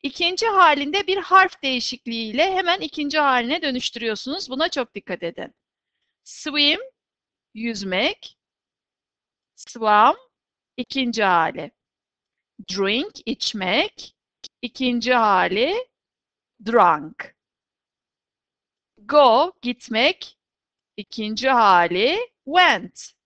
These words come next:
Get up, yataktan kalkmak.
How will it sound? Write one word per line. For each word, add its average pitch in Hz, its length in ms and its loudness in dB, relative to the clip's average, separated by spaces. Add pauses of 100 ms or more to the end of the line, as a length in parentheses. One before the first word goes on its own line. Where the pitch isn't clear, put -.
(1200)
Get 370 260 2
up, 294 240 6 (280)
yataktan 233 580 2
kalkmak. 214 720 0